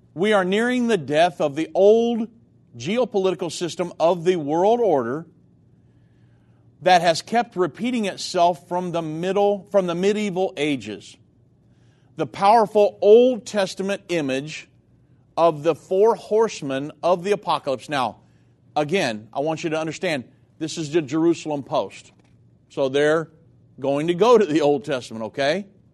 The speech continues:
And so you, you just gotta, uh, kinda understand where we're, where we're coming from here. Um, but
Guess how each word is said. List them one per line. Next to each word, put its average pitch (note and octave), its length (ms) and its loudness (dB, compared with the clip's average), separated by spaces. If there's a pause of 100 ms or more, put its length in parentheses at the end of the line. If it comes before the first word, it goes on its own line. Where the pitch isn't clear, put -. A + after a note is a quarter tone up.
(560)
And C#3 240 -4
so C#3 220 -4
you, D#3 160 -8
you D3 160 -12
just D#3+ 180 -12
gotta, E3+ 220 -2
uh, E3 120 2
kinda F#3 300 -2
understand E3+ 480 -4
where D#3+ 160 0
we're, C#3+ 340 0
where D#3+ 220 -4
we're C#3 120 -4
coming D3+ 260 -6
from A2+ 220 -8
here. G2+ 260 -12 (880)
Um, A#2+ 720 2
but F3+ 360 8